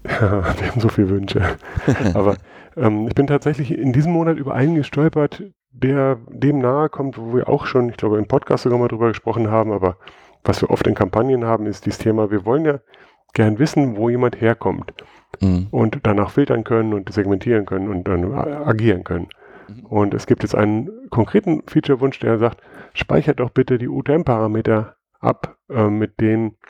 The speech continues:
Speaker 1: ein Lead reinkommt.“ Also wenn das aus irgendeiner bestimmten Kampagne reinkommt, dann wär's auch super zu wissen, aus welcher ist der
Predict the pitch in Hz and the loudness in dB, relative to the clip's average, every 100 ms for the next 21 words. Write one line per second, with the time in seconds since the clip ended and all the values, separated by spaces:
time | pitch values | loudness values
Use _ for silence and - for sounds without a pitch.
0 | _ - - - 104 104 104 156 143 110 | _ -20 -14 -2 0 0 -4 -8 -4 0
1 | 120 98 95 101 101 90 98 - 147 98 | 0 2 2 0 0 -2 -4 -10 -4 0
2 | 92 98 95 - - - 107 104 98 101 | 2 2 0 -4 -8 -2 0 2 0 0
3 | - 101 101 104 98 110 101 101 123 - | 0 0 0 -2 0 0 0 0 -2 0
4 | 127 - - - - - - - 95 110 | -2 -2 -16 -20 -20 -20 -12 -2 2 2
5 | - 101 202 190 135 143 123 113 117 - | 0 -4 -4 -4 0 0 0 0 0 2
6 | 117 165 190 110 98 92 92 143 127 - | -2 -2 -2 0 2 0 2 -2 -2 -2
7 | 107 107 95 | 0 0 -2